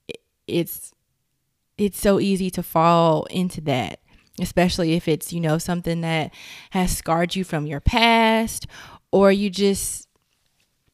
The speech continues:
you know, I think also too, like, society plays a role in that as well as, you know, all men are dogs or whatever the case is, or, like, all these other, uh, all these other things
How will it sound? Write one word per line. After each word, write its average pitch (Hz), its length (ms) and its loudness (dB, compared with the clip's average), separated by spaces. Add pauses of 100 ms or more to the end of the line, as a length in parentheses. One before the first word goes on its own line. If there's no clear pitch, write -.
(800)
you 202 180 -4
know, 160 320 -4 (1040)
I 214 80 -2
think 233 220 0
also 214 280 0
too, 240 200 -4
like, 180 200 -2
society 185 560 -6
plays 160 720 -6 (480)
a 180 120 2
role 165 360 0
in 165 120 -2
that 160 180 -2
as 160 220 0
well 160 600 2
as, 156 520 0
you 170 120 -4
know, 151 460 -4 (1300)
all 196 240 0
men 202 220 0
are 202 120 0
dogs 139 640 -2
or 156 140 -6
whatever 180 400 -2
the 160 100 -4
case 160 340 -2
is, 156 300 -2
or, 156 80 0
like, 160 220 0
all 226 180 4
these 220 220 -6
other, 190 340 0
uh, 208 240 -2
all 220 160 0
these 220 200 -6
other 180 280 -2
things 170 800 -6